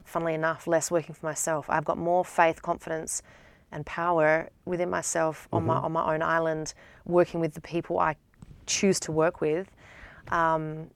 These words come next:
Speaker 1: I feel way more sort of in control and powerful that way, as opposed to leaning into somebody's payroll
Speaker 2: Sure.
Speaker 1: or health insurance or, uh, desk and whatever it might be, you know what I mean?
Speaker 2: Right. Yeah, absolutely.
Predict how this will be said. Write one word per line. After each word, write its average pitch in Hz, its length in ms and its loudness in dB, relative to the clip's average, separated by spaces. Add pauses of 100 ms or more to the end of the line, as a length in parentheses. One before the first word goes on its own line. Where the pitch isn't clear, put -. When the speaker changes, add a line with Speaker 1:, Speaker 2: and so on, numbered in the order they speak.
Speaker 1:
I 170 60 -4
feel 170 220 -4
way 165 180 0
more 160 260 -2
sort - 160 -10
of - 80 -4
in 160 120 -6
control 151 340 -6
and 151 80 -8
powerful 156 400 -6
that 165 160 0
way, 151 240 -4
as 151 100 -4
opposed 160 420 -6
to 160 200 -6 (340)
leaning 165 320 0
into 156 220 -4
somebody's 156 400 -4
payroll 147 600 0 (200)
Speaker 2:
Sure. 123 240 2
Speaker 1:
or 156 200 0
health 160 260 -2
insurance 151 600 -6
or, 147 380 -4 (400)
uh, 147 320 -4 (260)
desk - 460 0
and 143 280 -4 (140)
whatever 151 260 -4
it 151 60 -4
might 147 180 -8
be, 147 120 -8
you 135 160 -10
know 143 60 -8
what 143 80 -8
I 147 40 -8
mean? 151 140 -4
Speaker 2:
Right. 101 120 -2 (440)
Yeah, 113 280 -2
absolutely. 107 580 -8